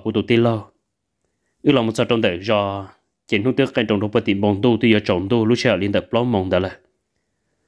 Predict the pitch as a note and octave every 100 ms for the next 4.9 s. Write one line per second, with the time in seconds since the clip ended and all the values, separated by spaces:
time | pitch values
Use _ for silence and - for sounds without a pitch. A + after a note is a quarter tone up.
0 | _ - A2+ A#2+ A2+ C3+ B2 A2+ G#2 G#2
1 | G#2+ G#2+ G2+ G2+ G2 - B2 B2 B2+ C3
2 | _ _ _ _ _ _ _ _ _ _
3 | _ - B2 B2 A#2 A2+ B2+ A2+ A2+ F#2
4 | A2+ A2 C3+ C3+ C#3 C3+ G#2 - G2+